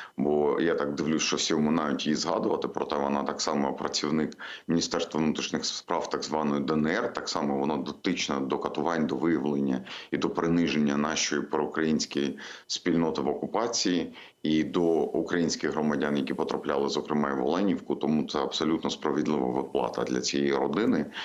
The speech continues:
Е, жаль, що вона поки що в лікарні.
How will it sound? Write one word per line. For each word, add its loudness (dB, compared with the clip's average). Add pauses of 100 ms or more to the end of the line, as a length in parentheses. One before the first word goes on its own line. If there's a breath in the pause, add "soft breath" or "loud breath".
(280 loud breath)
Е, 0
жаль, 0
що 0
вона 0
поки -2
що 0
в 2
лікарні. -2